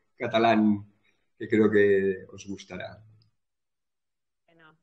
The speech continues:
Speaker 2: bueno, qué bueno. Bueno, yo te tomo la palabra, voy a querer es, eh, que me des esa flor, eh, en persona, tenerla, tenerla después acá, eh, conmigo, así que gracias. Eh,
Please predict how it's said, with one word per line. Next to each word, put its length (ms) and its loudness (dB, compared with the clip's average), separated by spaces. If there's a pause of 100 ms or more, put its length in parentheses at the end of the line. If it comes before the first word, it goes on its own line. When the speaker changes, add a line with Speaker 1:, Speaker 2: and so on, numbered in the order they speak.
(240)
Speaker 2:
bueno, 320 4
qué 80 4
bueno. 280 6
Bueno, 280 6
yo 480 8
te 180 2
tomo 800 4
la 160 6
palabra, 720 4
voy 120 2
a 100 0
querer 240 2
es, 160 -4 (120)
eh, 400 -4
que 100 -8
me 100 -4
des 140 -2
esa 140 -2
flor, 560 2 (380)
eh, 300 -2
en 160 -2
persona, 760 0
tenerla, 840 0
tenerla 360 0
después 340 -4
acá, 480 2 (120)
eh, 180 -6
conmigo, 600 0
así 240 -2
que 320 -2 (400)
gracias. 760 2 (460)
Eh, 560 0